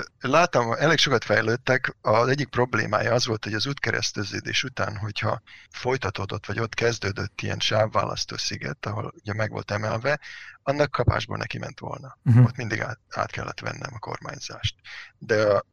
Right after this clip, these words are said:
Speaker 1: legújabb verziókban már ez nem probléma. De ezt csak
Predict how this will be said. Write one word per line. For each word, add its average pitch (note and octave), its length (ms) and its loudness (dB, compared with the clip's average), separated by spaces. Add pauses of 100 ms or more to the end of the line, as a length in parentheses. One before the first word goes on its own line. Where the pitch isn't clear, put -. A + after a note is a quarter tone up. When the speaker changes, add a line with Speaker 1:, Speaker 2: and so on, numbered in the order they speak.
Speaker 1:
legújabb A2+ 500 2
verziókban A2 680 -4
már A#2 180 -6
ez - 100 -8
nem - 200 -12
probléma. - 480 -14 (100)
De A#2+ 80 2
ezt A2+ 260 4
csak - 220 0